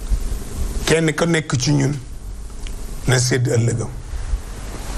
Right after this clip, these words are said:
Soo ko defee, danga am jàmm. Soo ko deful,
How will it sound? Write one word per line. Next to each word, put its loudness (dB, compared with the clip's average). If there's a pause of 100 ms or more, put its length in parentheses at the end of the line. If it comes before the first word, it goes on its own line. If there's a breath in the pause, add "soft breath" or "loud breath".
(320)
Soo 4
ko 0
defee, 2 (1600)
danga 6
am 4
jàmm. 2 (1120)
Soo 2
ko 2
deful, 2